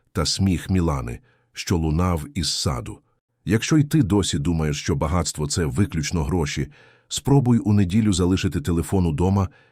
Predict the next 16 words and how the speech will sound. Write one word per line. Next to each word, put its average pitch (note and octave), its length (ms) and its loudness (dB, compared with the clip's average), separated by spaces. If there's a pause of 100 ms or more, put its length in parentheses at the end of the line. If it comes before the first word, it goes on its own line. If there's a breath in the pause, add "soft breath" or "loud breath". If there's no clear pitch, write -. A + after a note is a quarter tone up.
(220 soft breath)
і E2 100 -2
провести G2 580 0
день G2+ 320 2
з - 120 -2
тими, G#2 320 2
кого F2+ 320 0
любиш. C2+ 560 -4 (640)
Прогулянка G2+ 600 2
лісом, F#2 540 0 (280 soft breath)
приготування F#2+ 680 2
борщу F#2 460 0
разом C#2 460 -2 (300 soft breath)
або - 240 0
читання G2 640 2
вголос G#2+ 560 0
казок — C2+ 540 -6